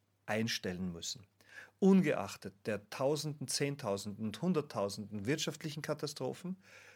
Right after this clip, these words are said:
seelischen Katastrophen, psychischen Deformationen, der Anschwellung, der Selbstmorde, der dreißig Millionen Toten,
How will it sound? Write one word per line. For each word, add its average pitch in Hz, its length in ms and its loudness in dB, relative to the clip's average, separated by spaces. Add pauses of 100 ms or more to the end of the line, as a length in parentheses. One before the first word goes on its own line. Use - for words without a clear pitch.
seelischen 147 760 2 (160)
Katastrophen, 113 720 -4
psychischen 135 840 -4 (960)
Deformationen, 117 1080 0
der - 180 -4
Anschwellung, 113 760 0
der 92 100 -4
Selbstmorde, 113 1000 0 (640)
der 104 100 0
dreißig 156 880 0
Millionen 135 1000 2
Toten, 107 560 -4